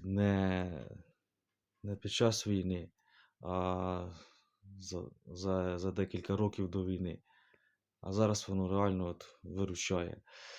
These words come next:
Так, е, моя ця лежанка, що я показував там по-, пошагово, по, по рядочку, як я с-, що викладував.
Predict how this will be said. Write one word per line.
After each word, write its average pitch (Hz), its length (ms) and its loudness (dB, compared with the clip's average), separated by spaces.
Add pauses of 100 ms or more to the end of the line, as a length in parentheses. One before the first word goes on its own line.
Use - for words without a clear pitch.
(560)
Так, 104 320 8
е, 95 420 8 (680)
моя 107 320 10
ця 101 160 2
лежанка, 135 640 8
що - 220 2
я 113 40 4
показував 107 600 6
там 95 260 4 (840)
по-, 113 240 12
пошагово, 113 840 8
по, 104 180 -6
по 107 220 8
рядочку, 104 580 8
як 98 240 8
я 98 120 6
с-, 92 220 -6
що - 200 -2
викладував. 90 720 2